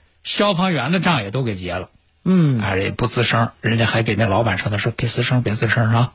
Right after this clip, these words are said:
Speaker 2: 对，
Speaker 1: 人就走了。
Speaker 2: 对。哎，不留名。
Speaker 1: 消防员要追，没追上。
Speaker 2: 嗯。
Speaker 1: 没追上，人消防员说：“不行啊，我们必须得找着他。”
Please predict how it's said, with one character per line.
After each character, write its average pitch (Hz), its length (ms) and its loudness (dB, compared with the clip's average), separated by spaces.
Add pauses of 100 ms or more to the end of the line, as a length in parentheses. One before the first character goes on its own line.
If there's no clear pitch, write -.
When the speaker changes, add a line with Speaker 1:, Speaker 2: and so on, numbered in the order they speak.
(160)
Speaker 2:
对， 180 120 2
Speaker 1:
人 156 120 4
就 151 120 2
走 131 200 0
了。 131 160 0 (160)
Speaker 2:
对。 - 120 -2
哎， 165 100 -2 (100)
不 254 120 2
留 226 180 4
名。 208 320 2 (200)
Speaker 1:
消 156 260 2
防 147 180 2
员 156 140 4
要 151 120 2
追， 175 380 2 (160)
没 156 180 2
追 185 180 4
上。 185 320 0
Speaker 2:
嗯。 147 380 -6
Speaker 1:
没 160 160 0
追 202 140 4
上， 180 180 2
人 151 140 0
消 175 160 0
防 160 80 4
员 143 140 2
说 170 120 0
：“不 180 200 -2
行 98 180 -4
啊， 107 240 -4 (500)
我 117 120 2
们 147 80 4
必 220 100 4
须 220 160 4
得 160 100 4
找 - 240 -2
着 104 100 -4
他。” 90 180 -8